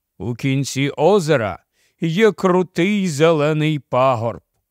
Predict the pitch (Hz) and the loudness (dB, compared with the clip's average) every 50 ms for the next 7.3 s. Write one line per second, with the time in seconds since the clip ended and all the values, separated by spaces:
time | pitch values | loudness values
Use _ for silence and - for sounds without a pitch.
0 | _ _ _ _ _ _ - - - - 180 196 185 156 - - 160 185 214 208 | _ _ _ _ _ _ -8 -4 -4 -2 0 -2 -2 -2 -4 -4 -2 -2 -2 0
1 | 208 220 214 160 - 226 214 196 190 202 190 151 - 156 165 190 190 190 202 196 | -2 -2 -4 -4 0 0 2 4 4 2 0 0 2 2 4 4 4 2 2 2
2 | 175 190 190 180 185 185 151 - - - 151 156 165 151 - - - 147 147 135 | 2 2 2 4 2 0 0 -2 -4 -2 0 0 0 0 -2 -4 -2 0 0 0
3 | 117 107 - _ _ _ _ _ _ _ _ _ _ _ - 110 131 147 - - | -2 -4 -8 _ _ _ _ _ _ _ _ _ _ _ -10 -8 -6 -6 -6 -8
4 | - - 135 147 151 151 151 120 143 127 123 113 - - - 139 165 185 185 165 | -6 -2 0 0 2 0 0 0 -2 -2 -2 -4 -4 -2 0 2 4 4 2 2
5 | 151 135 117 90 - _ _ _ _ _ _ - - - - - 147 165 175 175 | 0 -2 -2 -4 -8 _ _ _ _ _ _ -18 -16 -14 -4 0 2 2 2 2
6 | 175 180 180 175 147 - - - - _ _ - 123 123 170 180 156 135 117 107 | 0 0 -2 -2 -4 -8 -14 -18 -18 _ _ -10 -2 2 4 4 4 4 2 0
7 | 92 90 85 - _ | -4 -6 -10 -12 _